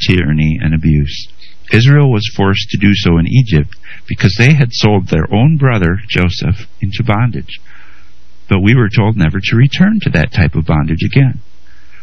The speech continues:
The will of God for man is that he should be free to make choices and not be under the authority of men like Cain, Nimrod, Pharaoh, Saul, Caesar. Yet we also see Peter see,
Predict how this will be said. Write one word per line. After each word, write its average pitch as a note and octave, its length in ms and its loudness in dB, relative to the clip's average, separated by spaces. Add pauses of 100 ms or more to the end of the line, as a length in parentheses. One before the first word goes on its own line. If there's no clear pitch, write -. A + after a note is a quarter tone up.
The F2 100 2
will A2+ 180 6
of A#2 140 0
God G#2 300 0
for F2+ 160 -2
man G2 500 0 (640)
is G2 240 0
that F#2+ 160 0
he D3 220 2
should C#3+ 240 -2
be C3+ 120 2 (140)
free B2+ 300 4
to - 120 0
make F2+ 200 0
choices - 580 0 (240)
and E2+ 180 4
not A2 280 0
be F2+ 160 2
under E2+ 260 2
the F2 80 6
authority F2+ 460 0
of E2 100 0
men E2+ 320 0
like F2 160 0 (100)
Cain, G#2 440 0 (240)
Nimrod, F2+ 460 2
Pharaoh, E2+ 360 2
Saul, E2+ 400 0
Caesar. F2 540 0 (1200)
Yet A2 340 4
we G#2+ 340 2
also A2 360 0
see F#2+ 260 0
Peter G2+ 320 2
see, G#2 480 0